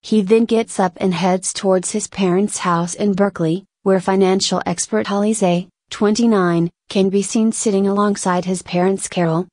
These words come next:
sixty-five, and Michael Middleton, seventy. Within seconds, a shocked Alizée runs over to him and squeals, "Ah, um,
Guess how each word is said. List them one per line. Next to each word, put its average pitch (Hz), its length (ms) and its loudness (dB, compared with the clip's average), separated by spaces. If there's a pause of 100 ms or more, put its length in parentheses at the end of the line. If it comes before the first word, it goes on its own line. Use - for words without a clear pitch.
(160)
sixty-five, 185 960 -4 (180)
and 190 180 4
Michael 196 380 2
Middleton, 180 640 0 (160)
seventy. 165 600 0 (640)
Within 214 360 4
seconds, 175 640 -2 (180)
a 190 80 0
shocked 208 420 -4
Alizée 208 520 0
runs 190 280 0
over 196 260 -2
to 202 200 -2
him 185 360 0
and 208 160 -2
squeals, 160 640 -2 (180)
"Ah, 214 220 0
um, 180 260 0